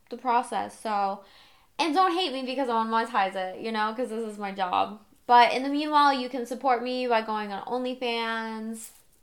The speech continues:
buying some content, um, just tipping me 'cause you love me, things like that. Or just go follow me on my socials, you know. There's a lot of ways to be free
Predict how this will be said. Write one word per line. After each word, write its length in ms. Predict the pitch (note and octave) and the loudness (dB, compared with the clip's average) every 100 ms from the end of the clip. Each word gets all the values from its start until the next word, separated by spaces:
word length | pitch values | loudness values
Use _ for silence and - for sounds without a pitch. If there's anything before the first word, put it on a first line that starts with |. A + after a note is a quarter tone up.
| - | -12
buying 260 | - G3+ G#3+ | -8 -8 -10
some 160 | G#3+ | -12
content, 920 | G#3 C4 B3 B3 B3 B3 A#3+ A#3+ A#3 - - _ _ _ _ - | -6 -4 -2 -4 -4 -2 0 -2 -2 -6 -16 _ _ _ _ -2
um, 560 | G#3+ G#3+ G3+ G3 G#3 A3 | 2 4 4 2 -4 -8
just 260 | G3+ - - | -12 -14 -8
tipping 320 | C4 B3+ A#3+ | -4 -2 -2
me 100 | A#3+ | -2
'cause 220 | B3 G#3+ | -4 -6
you 100 | G3+ | -4
love 300 | A3 B3 A#3+ | 4 4 4
me, 480 | A#3+ A#3+ A#3+ A#3+ A#3+ | -2 -4 -2 -4 -4
things 240 | B3 C4+ | -6 -6
like 200 | D4+ D4 | -6 0
that. 340 | E4+ F#4+ - - - - - - - _ - G#4+ | 4 4 2 -2 -20 -20 -20 -20 -20 _ -10 -2
Or 60 | |
just 180 | G#4+ A4 | -2 0
go 120 | A4 | 0
follow 360 | G4+ G4 G4+ G4+ | 8 12 12 10
me 120 | G4 | 2
on 100 | G4 | -2
my 100 | F#4+ | -2
socials, 640 | F#4+ F#4 F#4+ G4 F4+ C#4+ | 0 0 0 0 0 -2
you 100 | D#4 | -4
know. 340 | D#4+ D#4+ D#4+ D4+ | -2 -2 -2 -4
There's 140 | - D4 | -10 -6
a 60 | |
lot 260 | D#4 D4+ D4 | -2 0 0
of 80 | C#4+ | 0
ways 320 | C#4+ C#4+ C#4 | 0 -2 -4
to 60 | B3 | -10
be 160 | C4+ | -10
free 640 | C4+ C#4 C#4+ D4 C#4+ C#4+ | -10 -6 -2 0 0 -4